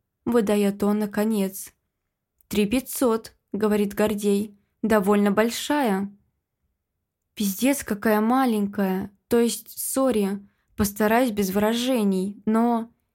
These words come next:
Ви встаёт рядом, и её рука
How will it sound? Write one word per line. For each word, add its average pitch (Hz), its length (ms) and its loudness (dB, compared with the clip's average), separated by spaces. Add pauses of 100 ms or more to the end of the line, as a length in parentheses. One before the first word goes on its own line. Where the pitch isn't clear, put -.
(500)
Ви 220 220 2
встаёт 202 480 0
рядом, 214 540 0 (360)
и 247 80 -2
её 226 320 2
рука 220 640 0